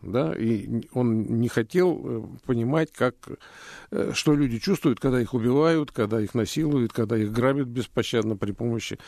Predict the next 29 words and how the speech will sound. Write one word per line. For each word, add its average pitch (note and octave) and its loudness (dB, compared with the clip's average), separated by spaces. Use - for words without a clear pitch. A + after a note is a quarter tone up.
американцев. A2+ 0
И G#2 -2
не A2+ 2
только C3 0
правительства, C#3+ 0
но C3 4
и C3+ 4
мафии G2+ 0
американской. E2+ -6
Ну D#3+ 4
вот, F#3+ 0
но B2+ 2
на C#3+ 2
этом C#3 2
фоне G3 0
сказали: A#2+ 0
"Не D#3 4
можем A2 0
путём C3+ 2
голосования, E3 0
свергнем". C3+ -2
Свергли. C#3 0
Так C3+ 0
что - -2
это D#3 4
очень D#3 2
заразительный B2 2
пример. D3+ 2
И A2+ 2